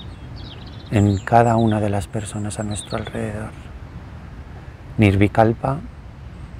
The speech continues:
es la conciencia sin dudas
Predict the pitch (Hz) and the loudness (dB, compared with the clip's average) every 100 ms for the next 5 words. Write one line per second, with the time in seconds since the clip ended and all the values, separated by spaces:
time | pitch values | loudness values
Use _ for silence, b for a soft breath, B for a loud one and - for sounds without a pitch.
0 | - 104 - - - - 302 117 107 110 | 0 0 0 -6 -8 -8 -2 2 2 2
1 | 107 - 110 98 110 104 131 139 131 117 | 0 2 2 2 2 2 4 4 4 4
2 | 123 123 - - | 2 0 -6 -14